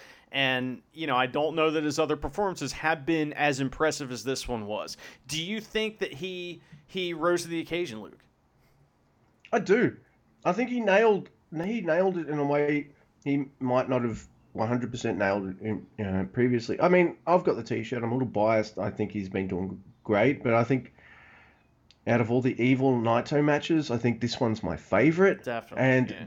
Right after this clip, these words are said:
Speaker 2: this one has the most drama. Uh, drama f-, for me means shenanigans
Speaker 1: <laughs>
Speaker 2: for everybody. Bullshit shenanigans for
Speaker 1: Right.
Speaker 2: everyone else.
Speaker 1: Over,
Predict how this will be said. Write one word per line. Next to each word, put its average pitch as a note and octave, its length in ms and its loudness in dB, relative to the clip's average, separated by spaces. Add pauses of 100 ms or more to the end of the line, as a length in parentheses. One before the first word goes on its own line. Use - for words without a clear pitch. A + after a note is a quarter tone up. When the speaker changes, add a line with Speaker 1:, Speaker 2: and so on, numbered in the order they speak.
(100)
Speaker 2:
this C#3+ 240 -2
one C#3+ 240 2
has B2 540 -2
the - 180 -6
most F#2+ 460 -2 (320)
drama. A2+ 640 2 (200)
Uh, F2+ 280 -4 (120)
drama A2 600 0
f-, - 220 -20
for - 140 -8
me A#2+ 420 0 (220)
means G#2 380 -2
shenanigans A#2+ 840 0 (240)
Speaker 1:
<laughs> D3 280 -12
Speaker 2:
for - 200 -6
everybody. G2 600 -4
Bullshit C#3+ 600 2
shenanigans F#2+ 600 -2
for C#3 100 0
Speaker 1:
Right. C4 140 8
Speaker 2:
everyone G3 300 -4
else. G#3+ 280 8
Speaker 1:
Over, G#3 180 4